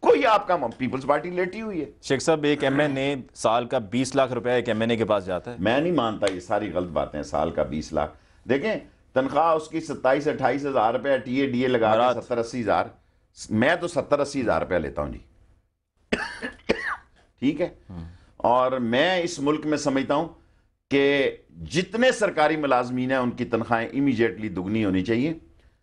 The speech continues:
Speaker 1: वरना मैं ये कहने पे मजबूर हूँ जो करप्शन कर रहा है अगर बच्चों का पेट पाल रहा है तो वो मजबूर है। मैं ऐसी बात कहने लगा हूँ, पहले हाथ जोड़ता हूँ उलमा से। हजूर सल्लल्लाहु अलैहि वसल्लम ने फरमाया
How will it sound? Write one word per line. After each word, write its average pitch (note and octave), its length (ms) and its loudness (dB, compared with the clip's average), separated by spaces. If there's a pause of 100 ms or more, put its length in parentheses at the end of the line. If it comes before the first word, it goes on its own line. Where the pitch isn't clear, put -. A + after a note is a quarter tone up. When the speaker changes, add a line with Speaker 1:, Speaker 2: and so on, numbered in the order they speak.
(280)
Speaker 1:
वरना F3 640 2
मैं A3 140 2
ये G#3 140 2
कहने G#3+ 360 0
पे G3 140 0
मजबूर E3+ 480 0
हूँ F#3 80 0
जो D#3+ 140 2
करप्शन E3 460 -2
कर D#3 180 2
रहा F3+ 160 2
है C#3+ 200 -6 (720)
अगर F3+ 220 2
बच्चों D3+ 340 -2
का F#3 120 4
पेट G3 360 0
पाल D3 200 4
रहा C3+ 160 2
है C3+ 160 -8 (840)
तो C3 80 4
वो C#3 100 4
मजबूर G2+ 420 -2
है। - 120 -8 (640)
मैं C#3+ 360 2
ऐसी C#3+ 320 0
बात C#3 260 2
कहने C#3 200 -4
लगा C3 180 0
हूँ, D3+ 260 -2 (160)
पहले B2+ 200 6
हाथ G#2+ 180 6
जोड़ता B2+ 340 0
हूँ C3+ 80 2
उलमा A#2 340 2
से। D#3 240 -8 (1120)
हजूर A2 380 2
सल्लल्लाहु D#3 420 2
अलैहि D3+ 140 0
वसल्लम C#3+ 300 -4
ने D3+ 120 -2
फरमाया C3+ 480 2